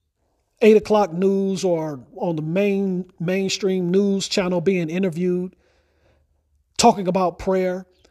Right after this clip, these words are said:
And then if Jesus said to all the whole audience watching him,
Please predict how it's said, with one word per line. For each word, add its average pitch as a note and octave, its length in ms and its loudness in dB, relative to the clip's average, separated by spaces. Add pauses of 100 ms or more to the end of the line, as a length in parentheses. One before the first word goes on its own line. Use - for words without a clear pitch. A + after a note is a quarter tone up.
(160)
And F#3+ 120 0
then G#3 180 8
if F3 120 0
Jesus G3 680 0 (240)
said G#3+ 460 4
to G3+ 80 0
all A3+ 520 0
the G#3 120 0
whole G3+ 460 -2
audience F#3 480 -2
watching F3+ 380 -4
him, E3 280 -4